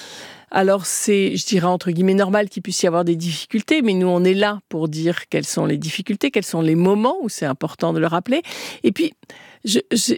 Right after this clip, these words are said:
c'est plus difficile pour certains que pour d'autres. Euh, enfin, tout le monde n'est pas victime de discrimination. Euh, les femmes, hein, quand même très largement, c'est quand même la moitié de l'humanité. Quand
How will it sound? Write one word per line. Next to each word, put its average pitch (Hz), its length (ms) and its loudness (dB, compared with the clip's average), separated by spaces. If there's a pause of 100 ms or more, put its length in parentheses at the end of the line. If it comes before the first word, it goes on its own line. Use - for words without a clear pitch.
c'est - 260 2
plus - 140 -2
difficile 330 400 0
pour 285 160 -2
certains 247 420 0
que - 60 -6
pour 233 200 2
d'autres. 285 440 0 (220)
Euh, 180 840 2 (380)
enfin, 214 240 2 (320)
tout 269 100 4
le 269 80 6
monde 339 180 2
n'est 294 120 0
pas 220 120 2
victime 202 380 0
de 190 100 2
discrimination. 190 800 2 (480)
Euh, 156 80 0
les 156 100 2
femmes, 269 380 -2
hein, 254 240 0
quand 202 80 -2
même 180 160 -2
très 185 140 -2
largement, 180 340 -2
c'est - 80 -10
quand - 80 -2
même 180 100 0
la 170 80 -2
moitié 170 260 -2
de 165 60 -4
l'humanité. 170 540 0
Quand 185 200 -2